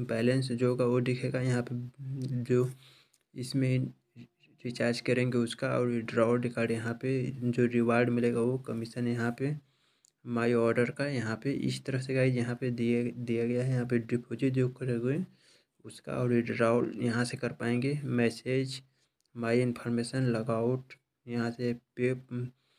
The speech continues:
यहाँ से password यहाँ पे कर पाएंगे, about, logout, ये सब देख सकते हैं यहाँ से option मिल जाएगा।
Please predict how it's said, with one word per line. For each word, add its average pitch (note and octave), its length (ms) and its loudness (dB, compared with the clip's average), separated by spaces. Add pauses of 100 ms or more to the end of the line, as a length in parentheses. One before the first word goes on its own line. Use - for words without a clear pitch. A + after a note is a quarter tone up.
(380)
यहाँ A#2+ 220 0
से B2+ 120 -4
password B2 520 0
यहाँ A#2+ 200 0
पे - 140 -18
कर A#2+ 120 -4
पाएंगे, A#2+ 320 -2
about, A#2 480 0
logout, A2+ 500 0
ये A#2 160 0
सब B2 220 -4
देख A#2+ 220 0
सकते B2 260 -6
हैं C3 80 2
यहाँ B2 160 0
से B2 140 -4
option A#2 440 -2
मिल A2+ 200 2
जाएगा। G#2+ 320 -4